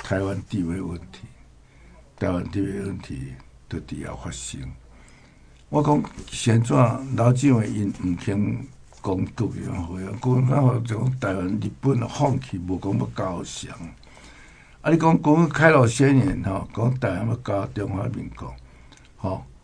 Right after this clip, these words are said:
啊，台湾即中华民国甲中国的中华民国，甲当年甲日本烧的中华民国是无共款啦。较早的中华民国是足快足快的军队变形，拢甲即摆伫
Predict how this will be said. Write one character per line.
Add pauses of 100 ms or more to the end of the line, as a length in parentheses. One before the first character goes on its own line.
(220)
啊，
台
湾
即
中
华
民
国
甲 (220)
中
国
的
中
华
民
国，
甲
当
年
甲
日
本
烧
的
中
华
民
国
是
无
共
款 (100)
啦。 (1040)
较
早
的
中
华
民
国
是
足 (120)
快
足
快
的
军
队 (100)
变
形，
拢
甲
即
摆
伫